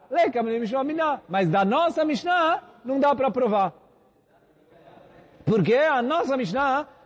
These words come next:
dá pra explicar sem entrar nisso. Então, é verdade que, de acordo com a conclusão, o Rabi Meir, é, aceita isso, ok?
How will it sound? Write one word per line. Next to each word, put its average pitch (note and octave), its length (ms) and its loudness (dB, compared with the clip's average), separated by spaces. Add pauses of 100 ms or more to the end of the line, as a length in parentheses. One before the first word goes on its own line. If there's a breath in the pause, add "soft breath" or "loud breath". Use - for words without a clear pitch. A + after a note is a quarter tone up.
(120)
dá A#3+ 200 2
pra C4 160 2
explicar A#3 580 -2 (180)
sem E4 320 -2
entrar C#4+ 280 0
nisso. G3 380 -2 (600)
Então, C4+ 300 2
é C#4+ 80 2
verdade C4 380 0
que, G#3+ 100 -4
de G#3 60 0
acordo A#3+ 320 0
com A#3 60 0
a G#3+ 60 0
conclusão, G3 680 0
o G#3 100 -8
Rabi A#3 200 0
Meir, D4+ 340 2
é, C#4+ 400 2
aceita B3 540 0
isso, F3 240 0
ok? B3+ 400 0